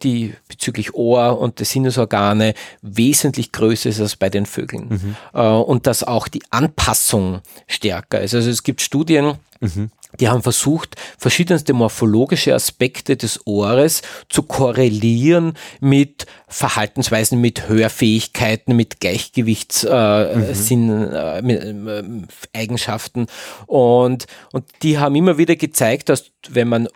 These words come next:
Speaker 1: vers-, verschiedene Spezies vergleicht, es Korrelationen gibt. Also dass
Speaker 2: Mhm.
Speaker 1: zum Beispiel die, die Anzahl der Windungen in der Schnecke
Speaker 2: Mhm.
Speaker 1: die, äh, äh, oder die Morphologie der Gehörknöchelchen mit bestimmten Fähigkeiten korreliert.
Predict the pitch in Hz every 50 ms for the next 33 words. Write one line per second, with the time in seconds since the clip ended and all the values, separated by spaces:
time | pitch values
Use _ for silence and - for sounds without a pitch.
0 | _ _ - - - 120 - 139 131 - 127 - - 139 127 131 123 120 117 110
1 | 110 104 - _ _ - - - - 135 131 131 - - 131 - - - - 110
2 | - - - - 82 80 110 147 165 160 - 156 151 - - - - 147 131 135
3 | 135 131 131 - - 117 135 147 135 123 - 139 131 - 127 113 - 139 - 123
4 | 117 90 - 120 131 131 135 135 - - 147 120 113 127 117 104 - - - -
5 | _ - - - - 131 139 143 - 143 127 127 95 95 131 147 160 151 139 131
6 | 131 127 127 127 123 123 120 117 - 135 123 123 - - 143 135 127 - - -
7 | 120 98 90 131 196 185 160 - _ _ 131 117 113 110 110 110 - - 127 113
8 | 110 110 110 110 113 117 - 131 107 120 113 104 - 123 117 113 110 110 - _
9 | _ - _ _ _ _ _ _ _ _ _ _ _ - _ 135 120 104 107 -
10 | - 143 127 117 - - 127 131 131 - 139 131 143 113 85 107 107 - - -
11 | 127 120 - 147 123 - - 131 120 117 117 110 - _ _ _ _ _ _ _
12 | _ _ _ _ _ _ _ - - - 139 160 156 - 156 - - - 147 147
13 | 147 - 143 131 - - 117 120 135 - - - - 120 - - 131 117 - -
14 | 131 123 127 127 131 127 123 110 -